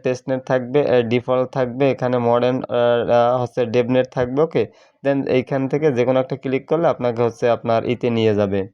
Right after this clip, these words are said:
মানে একটা ওয়ালেট ক্রিয়েট অপশনে নিয়ে যাবে। ওকে, তারপর আপনারা নেক্সট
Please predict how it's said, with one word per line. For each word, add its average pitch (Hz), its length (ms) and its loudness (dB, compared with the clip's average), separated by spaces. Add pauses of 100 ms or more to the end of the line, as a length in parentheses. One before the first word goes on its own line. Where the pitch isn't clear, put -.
(400)
মানে 117 180 -6
একটা 113 200 -2
ওয়ালেট 127 500 2
ক্রিয়েট 123 280 2
অপশনে 120 320 -2
নিয়ে 110 260 2
যাবে। 98 200 0 (540)
ওকে, 156 200 0 (120)
তারপর 135 300 0
আপনারা 135 220 0 (120)
নেক্সট 127 220 -2